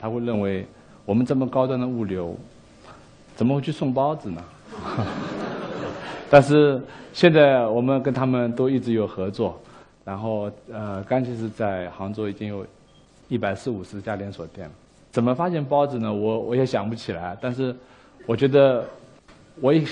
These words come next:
想到包子觉得很好，我觉得包子是一个，啊，是一个温暖的品类，一想到包子就会感觉到很温暖，这是我自己最初的感受。对，对。啊，我比较，比较一些饺子啊、馄饨啊，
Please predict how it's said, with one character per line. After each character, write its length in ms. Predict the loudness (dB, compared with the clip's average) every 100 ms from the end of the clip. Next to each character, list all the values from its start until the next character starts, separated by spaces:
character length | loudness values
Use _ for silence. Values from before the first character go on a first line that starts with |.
| -8
想 200 | -4 0
到 40 | 2
包 220 | 6 6
子 60 | 6
觉 100 | 2
得 100 | 0
很 220 | 0 -4
好， 340 | -4 -6 -10 -8
我 120 | -4
觉 100 | -2
得 100 | -2
包 220 | -2 -2
子 100 | -2
是 160 | -4 -4
一 80 | -2
个， 280 | 0 -2 -4 -12 -20 -20 -20 -20 -20 -10
啊， 400 | -6 -2 -4 -4
是 160 | -2 0
一 60 |
个 60 | 0
温 260 | 0 0
暖 120 | 0 -2
的 80 | -6
品 220 | -10 -14
类， 80 | -12 -16 -8
一 60 | 0
想 160 | 2
到 80 | 2
包 260 | 4 4 4
子 220 | -2 -6
就 80 | -6
会 100 | -4
感 240 | -4 -4
觉 120 | -2
到 240 | 0 -2 -2 -6
很 100 | -2
温 220 | -2 -2
暖， 160 | -4 -8 -16 -20 -20 -18
这 80 | -10
是 100 | -4
我 380 | -2 -2 -2 -6
自 140 | -6
己 120 | -6
最 200 | -2 -2
初 160 | -2 -2
的 100 | -2
感 240 | -2 -4
受。 180 | -4 -2 -2 -2
对， 240 | 0 0 0
对。 160 | -6 -8 -12 -16 -18 -20 -20 -14
啊， 400 | 0 4 6 6
我 180 | 4 4
比 160 | 4 6
较， 300 | 6 6 4 0 -4
比 120 | 0
较 240 | 6 8 8
一 60 |
些 180 | 6 2 4
饺 340 | 6 6 4
子 160 | 4 6
啊、 240 | 8 6
馄 340 | 2 2 2
饨 120 | 2 0
啊， 580 | 0 0 -2 -2 -6